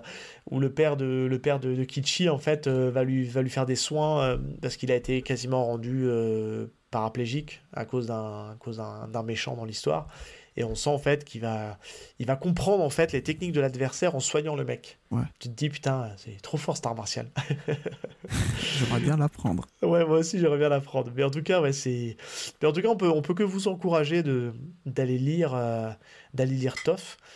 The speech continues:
Speaker 1: Euh, je pense qu'on a fait à peu près le tour. C'est un épisode assez court par rapport à ce qu'on a pu faire dans les mangas du grenier, mais je pense que on a pu en tout cas vous donner un peu notre, notre ressenti sur Toph.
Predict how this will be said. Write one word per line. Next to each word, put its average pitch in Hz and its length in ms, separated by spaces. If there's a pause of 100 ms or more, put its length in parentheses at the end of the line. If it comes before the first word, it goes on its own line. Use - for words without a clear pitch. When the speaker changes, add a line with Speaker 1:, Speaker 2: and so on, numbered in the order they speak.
(280)
Speaker 1:
Euh, 139 420
je - 100
pense 254 140
qu'on 302 100
a 269 40
fait 233 60
à 208 40
peu 180 100
près 160 100
le 143 80
tour. 175 340
C'est - 140
un 165 60
épisode 180 400 (120)
assez 202 300
court 214 260
par 160 140
rapport 147 300
à 151 40
ce 143 100
qu'on 147 100
a 143 80
pu 143 140
faire 175 200
dans 156 120
les 135 100
mangas 143 240
du 147 100
grenier, 147 260
mais 143 120
je 135 80
pense 151 180
que 127 220 (400)
on 123 160
a 123 40
pu - 160
en 170 60
tout - 140
cas 156 160
vous 135 140
donner 131 240
un 127 100
peu 143 200
notre, 120 560
notre 123 280
ressenti 131 420
sur 127 220
Toph. 208 260